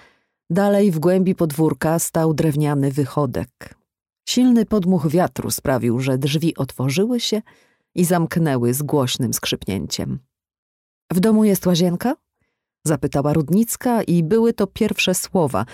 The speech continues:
jakie wypowiedziała w obecności agenta, który wyprostował plecy, wyczuwając zainteresowanie klientki.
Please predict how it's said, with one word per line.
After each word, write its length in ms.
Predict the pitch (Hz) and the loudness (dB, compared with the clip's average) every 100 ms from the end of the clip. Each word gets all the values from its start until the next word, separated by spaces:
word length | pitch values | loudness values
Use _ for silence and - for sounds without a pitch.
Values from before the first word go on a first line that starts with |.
| - _ | -16 _
jakie 280 | 151 - 151 | -4 0 0
wypowiedziała 680 | 156 160 151 156 151 143 139 | 0 0 0 2 2 2 0
w 60 | |
obecności 640 | - 139 131 139 139 - - | -2 -2 -2 -2 -4 -2 -2
agenta, 500 | 147 185 202 - 139 | 0 0 0 0 -2
który 400 | - 110 107 98 | -4 -4 -4 -4
wyprostował 640 | - - 92 - 123 139 | -6 -4 -4 -2 -2 0
plecy, 420 | 131 170 185 220 | 0 0 0 -2
wyczuwając 720 | 202 196 147 139 143 139 131 - | 0 0 -2 0 0 0 -2 -4
zainteresowanie 1000 | 123 131 143 147 127 - 131 120 - - | -4 -2 -2 0 -2 0 -2 -2 -4 -8
klientki. 640 | - 120 95 - - - | -4 -2 -4 -6 -12 -12